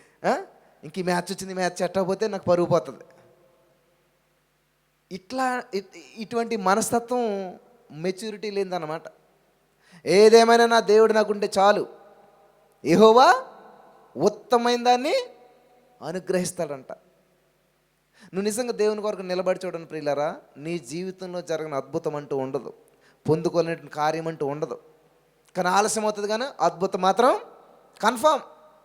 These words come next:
ఆలస్యం అవుతుంది కానీ అద్భుతం మాత్రం కన్ఫర్మ్, ఖచ్చితంగా జరుగుతుంది. ఎందుకంటే యెహోవా కొరకు ఎదురు చూసేవారు నీరసిల్లిపోతారు,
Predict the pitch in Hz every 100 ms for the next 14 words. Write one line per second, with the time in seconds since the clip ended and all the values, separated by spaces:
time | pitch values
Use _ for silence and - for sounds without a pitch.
0 | _ _ _ _ _ - 131 190 254 269
1 | 247 247 247 247 240 214 233 233 247 262
2 | 349 494 - - - _ _ _ _ -
3 | 208 247 294 311 226 - - - - 294
4 | 294 285 285 285 269 254 - - - -
5 | _ _ _ _ _ _ _ 147 196 214
6 | 233 214 165 151 - 127 175 208 214 226
7 | 220 220 196 202 214 208 226 226 285 494
8 | - - - - - - - _ 123 208
9 | 220 214 190 175 156 151 151 190 131 101